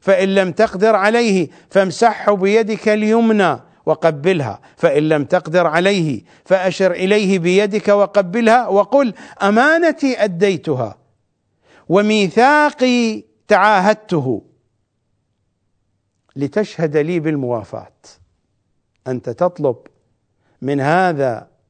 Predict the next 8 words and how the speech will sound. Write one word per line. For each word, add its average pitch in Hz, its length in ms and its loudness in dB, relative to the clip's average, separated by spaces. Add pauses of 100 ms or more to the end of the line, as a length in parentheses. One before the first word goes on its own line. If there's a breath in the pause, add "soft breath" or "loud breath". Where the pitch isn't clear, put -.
(320)
الحجر 156 580 0
الأسود 185 580 -6 (1400)
أن 156 180 0
يشهد 165 500 -2
لك 180 320 -2
بالموافاة 160 880 -2
بأي 180 380 -4
شيء؟ 123 460 -6